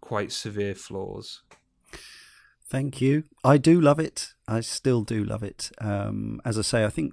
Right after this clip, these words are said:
Speaker 2: my peak of nostalgia was actually some time ago with it, but I'm not gonna deny that the fact that I played this first in nineteen ninety-four, age twenty-two, and it was the first game of the genre, even though it tried some different things and all that kind of stuff is not relevant because, of course, it is.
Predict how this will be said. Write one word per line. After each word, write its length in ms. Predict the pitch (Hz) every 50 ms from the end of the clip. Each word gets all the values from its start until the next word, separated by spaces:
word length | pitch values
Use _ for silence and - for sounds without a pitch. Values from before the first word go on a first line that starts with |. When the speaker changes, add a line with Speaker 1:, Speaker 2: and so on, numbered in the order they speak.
| -
Speaker 2:
my 220 | - 143 117 117 107
peak 320 | - - - 143 131 -
of 100 | 107 107
nostalgia 460 | 113 107 104 - - - 104 101 107
was 100 | 104 104
actually 300 | 110 113 - - - 104
some 280 | 95 - - 110 107 104
time 300 | - - 127 127 117 110
ago 220 | 107 - 101 98
with 180 | 92 92 98 92
it, 140 | 80 - -
but 160 | 123 104 -
I'm 180 | 110 113 110 110
not 160 | 120 113 107
gonna 260 | - 113 104 98 95 - _ -
deny 480 | 107 101 104 107 104 101 98 95 92 92 -
that 220 | - 104 - - _ _ _ _ _ _ _ _ - - _ -
the 120 | 104 104
fact 220 | - - 104 -
that 100 | 95 98
I 60 | 92 92
played 300 | - - 104 104 95 98
this 240 | 104 - - - - _
first 340 | - - 110 104 98 - -
in 140 | 107 101 101
nineteen 340 | 98 98 98 - - -
ninety-four, 580 | 98 98 95 - 90 92 - - 120 113 107 104
age 300 | 98 98 92 - - - _ _ _ _
twenty-two, 1200 | - - - - 110 101 98 95 - - - 104 - - - - 107 101 101 101 101 98 95 95 - - - - - - - - - _
and 340 | - 101 101 98 95 95 92
it 100 | 98 -
was 160 | - 104 92
the 100 | - -
first 320 | - - - 104 95 - -
game 420 | 110 101 101 98 98 95 95 - -
of 140 | 104 98
the 80 | 107 110
genre, 460 | 95 - 110 104 107 104 104 101 101
even 240 | 101 104 90 101 95
though 100 | 95 95
it 180 | 95 - - -
tried 280 | - - 104 98 92
some 120 | - - 95
different 280 | 104 - - 107 -
things 360 | - 185 196 196 180 165 -
and 80 | - 117
all 100 | 120 127
that 200 | 127 123 - -
kind 180 | - - 117 107
of 80 | 101
stuff 400 | - - 107 98 - - - - -
is 320 | 117 104 95 90 - -
not 160 | 113 107 95 -
relevant 420 | 104 113 117 107 98 104 104 -
because, 300 | - 101 95 - 107 98
of 140 | 101 95 -
course, 280 | - - 127 107 - -
it 100 | - -
is. 280 | 107 104 98 98 -